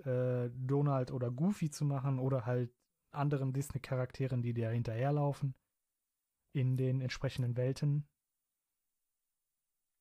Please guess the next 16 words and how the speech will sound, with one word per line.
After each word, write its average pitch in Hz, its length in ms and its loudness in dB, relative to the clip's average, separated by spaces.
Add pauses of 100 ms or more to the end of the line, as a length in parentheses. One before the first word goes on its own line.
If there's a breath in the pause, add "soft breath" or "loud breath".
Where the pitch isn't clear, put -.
(640)
Ähm, 117 580 0 (1600)
es 127 280 -4
gibt - 400 -6
Buffs - 500 -4 (240)
mit 123 320 -4
dem, 117 480 -2 (1400)
ähm, 113 300 0
kleinen 127 340 0
Koch - 380 -4
aus 123 400 -6
Ratatouille, 165 540 0 (280)
ne, 139 220 -2
also 117 180 -4
der 117 240 -6
Ratte 143 240 -2
da. 127 280 -2